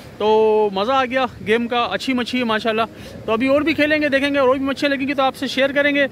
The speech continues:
खाना भी बन चुका है, हमारे खाने का time है, तो हम खाने के बाद अब इंशाल्लाह जो है ना,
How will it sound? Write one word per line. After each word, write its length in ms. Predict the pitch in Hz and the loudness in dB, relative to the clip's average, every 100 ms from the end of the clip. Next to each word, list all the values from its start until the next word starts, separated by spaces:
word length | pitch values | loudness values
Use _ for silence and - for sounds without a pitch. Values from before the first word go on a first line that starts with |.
| - - - | -6 -18 -6
खाना 220 | 240 262 | -2 0
भी 120 | 294 285 | -2 0
बन 180 | 277 | -2
चुका 240 | 262 269 277 | -2 -2 0
है, 80 | 269 | 0
हमारे 240 | 240 247 | 0 -2
खाने 280 | 226 240 262 | -2 -2 0
का 100 | 262 | -2
time 240 | 254 262 262 | 0 -2 -2
है, 80 | |
तो 140 | 254 240 | -2 -2
हम 140 | 233 | -2
खाने 300 | 196 220 240 | -4 -2 -2
के 120 | 240 220 | -2 0
बाद 220 | 185 226 | 0 0
अब 120 | 233 220 | 0 -2
इंशाल्लाह 380 | 220 233 220 | -2 -2 0
जो 100 | 208 | 0
है 60 | 214 | 0
ना, 120 | 226 | 0